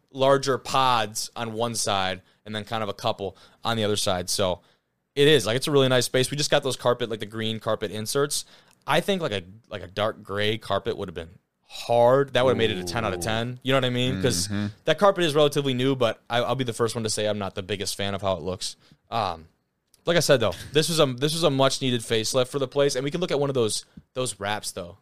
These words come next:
Speaker 1: Like, this guy right here.
Speaker 2: Oh, wow.
Speaker 1: Hey, now.
Speaker 2: <laughs>
Speaker 1: That
Speaker 2: Hey,
Speaker 1: thing
Speaker 2: now.
Speaker 1: is, that thing's sick.
Speaker 2: Dude.
Speaker 1: That is so sweet.
Speaker 2: That looks really nice.
Speaker 1: Wildcat football. So that's in the, that we have two entrances. That's in the one entrance where you walk in, and that's, like, that, that's where we go out for game day, too, actually.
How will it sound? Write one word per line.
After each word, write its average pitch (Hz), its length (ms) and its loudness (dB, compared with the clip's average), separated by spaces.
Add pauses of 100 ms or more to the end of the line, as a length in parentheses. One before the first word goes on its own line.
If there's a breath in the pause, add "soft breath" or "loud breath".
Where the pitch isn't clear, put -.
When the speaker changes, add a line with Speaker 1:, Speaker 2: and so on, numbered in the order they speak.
Speaker 1:
Like, 104 240 -10
this 101 200 -6
guy 143 200 -4
right 127 180 -2
here. 104 260 -8 (120)
Speaker 2:
Oh, 90 80 -2
wow. 80 340 -2 (120)
Speaker 1:
Hey, 120 140 -6
now. 92 260 -10 (420)
Speaker 2:
<laughs> - 60 -16 (180)
Speaker 1:
That 139 260 4
Speaker 2:
Hey, 147 120 4
Speaker 1:
thing 160 100 4
Speaker 2:
now. 101 160 4
Speaker 1:
is, - 300 -2 (360)
that 120 160 -6
thing's 98 200 -8
sick. - 440 -8 (220)
Speaker 2:
Dude. 110 260 -10 (280)
Speaker 1:
That 131 120 -2
is 117 80 -2
so 101 240 -2
sweet. 95 360 -8
Speaker 2:
That - 80 -10
looks 73 120 -14
really - 240 -14
nice. - 220 -14
Speaker 1:
Wildcat 127 420 0
football. - 140 -10
So - 120 2
that's 180 140 2
in 170 80 -8
the, 139 140 0 (220 loud breath)
that 165 140 4
we 170 60 4
have 165 120 2
two 196 180 -2
entrances. 156 480 0
That's 156 200 2
in 156 60 -4
the 143 80 2
one 131 280 2
entrance 131 460 -2
where 123 100 -4
you 127 100 0
walk 127 360 2
in, 113 360 0
and 120 180 -8
that's, 131 220 -2
like, 113 160 -2
that, 123 200 -2
that's 151 180 0
where 151 100 0
we 143 100 4
go 135 140 8
out 131 100 2
for 120 80 -8
game 110 240 -2
day, 92 140 -6
too, 120 180 -2
actually. 90 380 -6